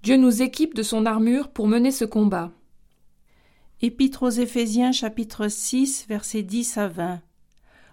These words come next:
Speaker 2: Au reste, mes frères, fortifiez-vous dans le Seigneur et dans la puissance de sa force. Revêtez-vous de l'armure complète de Dieu pour pouvoir tenir ferme contre les artifices du diable.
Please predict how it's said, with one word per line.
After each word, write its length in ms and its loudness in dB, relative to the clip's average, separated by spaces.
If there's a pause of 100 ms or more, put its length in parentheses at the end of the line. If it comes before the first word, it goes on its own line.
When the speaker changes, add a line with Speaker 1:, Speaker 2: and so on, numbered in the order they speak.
(160)
Speaker 2:
Au 140 2
reste, 420 0
mes 220 2
frères, 500 -4 (240)
fortifiez-vous 880 -2
dans 140 2
le 100 2
Seigneur 640 0 (100)
et 100 0
dans 120 2
la 120 0
puissance 480 0
de 100 -4
sa 180 -2
force. 680 -12 (520)
Revêtez-vous 720 0
de 100 0
l'armure 420 0
complète 480 -4
de 120 -2
Dieu 500 -4 (240)
pour 200 -8
pouvoir 400 -2
tenir 360 0
ferme 500 -4 (280)
contre 280 -6
les 220 -4
artifices 560 -6
du 140 -6
diable. 560 -8